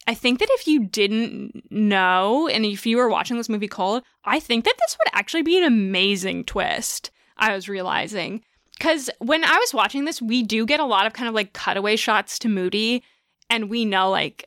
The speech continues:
oh, like, like, he's, he's, you know, in disguise or whatever, and, like, but if you didn't know, like, it's definitely not enough to,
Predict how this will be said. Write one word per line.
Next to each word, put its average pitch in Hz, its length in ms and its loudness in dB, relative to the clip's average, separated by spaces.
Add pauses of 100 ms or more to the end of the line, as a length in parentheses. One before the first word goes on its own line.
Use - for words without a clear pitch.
oh, 160 220 0
like, - 200 -10 (960)
like, 196 220 -2
he's, 208 380 -6
he's, - 640 -8 (140)
you 185 100 -6
know, - 160 -6
in 196 120 -6
disguise 277 580 2
or 214 60 -4
whatever, 214 320 0 (100)
and, 202 220 2
like, 196 340 -2 (380)
but 285 100 0
if 330 160 -6
you 605 160 -12
didn't 277 360 0
know, 208 340 2
like, 381 200 2
it's 277 180 -2
definitely 539 420 2
not 233 240 2
enough 214 440 0 (120)
to, 202 500 -4